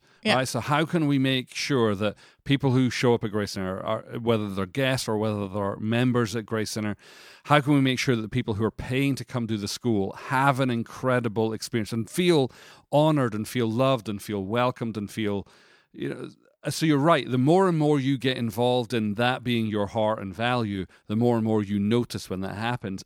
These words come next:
Speaker 2: And none of that ever happens accidentally. It's all intention.
Speaker 1: Yeah.
Speaker 2: And so I think part of my joy at being at Disney is if excellence is the sum of a tiny thousand
Speaker 1: A thousand tiny pieces.
Speaker 2: Uh, yeah,
Speaker 1: Yeah.
Speaker 2: decisions.
Speaker 1: Yeah.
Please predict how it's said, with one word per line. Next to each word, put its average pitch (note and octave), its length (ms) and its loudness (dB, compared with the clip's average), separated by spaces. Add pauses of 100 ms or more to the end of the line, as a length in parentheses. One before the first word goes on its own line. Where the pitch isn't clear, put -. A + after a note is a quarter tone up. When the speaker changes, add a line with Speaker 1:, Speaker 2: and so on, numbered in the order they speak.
Speaker 2:
And A2+ 280 0
none D#3 200 2
of C3+ 100 0
that A#2 160 0
ever A#2+ 220 -2
happens G#2+ 360 -4
accidentally. G2 600 -8
It's - 180 -18
all A2+ 340 0
intention. G2+ 760 -8
Speaker 1:
Yeah. C#3+ 220 -4 (260)
Speaker 2:
And A#2+ 120 -2
so C3+ 320 2
I C3+ 140 2
think C#3+ 220 -2
part D3+ 260 2
of A#2+ 100 -4
my B2 300 0
joy B2 440 0
at G#2+ 220 -8
being A2 280 -2
at G2 100 -12
Disney G2+ 540 -4 (300)
is G#2 160 -6
if A2 220 -2
excellence C3 640 -4
is G2+ 140 -10
the G2+ 100 -10
sum A2 300 -2
of F#2 100 -4
a G2+ 120 -4 (180)
tiny A2 460 -2
thousand G2 840 -6
Speaker 1:
A E3 80 -6
thousand E3 480 -2
tiny D#3 340 -6
pieces. D3 520 -8
Speaker 2:
Uh, - 80 -20
yeah, C#3+ 140 4
Speaker 1:
Yeah. - 20 2
Speaker 2:
decisions. A#2+ 800 0 (100)
Speaker 1:
Yeah. D#3 200 -6